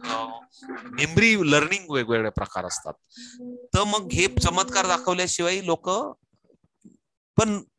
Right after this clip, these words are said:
ट्रेनरवर विश्वास ठेवत नाही किंवा पे करत नाही. मी बोललो ना, पंचवीस, पंचवीस हजार fees असतात,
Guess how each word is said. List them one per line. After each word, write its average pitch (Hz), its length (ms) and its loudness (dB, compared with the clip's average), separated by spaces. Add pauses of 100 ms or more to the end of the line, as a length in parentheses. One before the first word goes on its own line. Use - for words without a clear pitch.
(160)
ट्रेनरवर 160 440 0
विश्वास 135 360 -4
ठेवत 120 180 -4
नाही 135 140 -10
किंवा 147 280 -6
पे 175 140 0
करत 110 260 -2 (100)
नाही. 101 120 -10
मी 123 80 -4
बोललो 175 200 -4
ना, 180 60 -6
पंचवीस, 131 360 -4
पंचवीस 135 280 -8
हजार 123 220 -4
fees 107 260 -8
असतात, 90 280 -12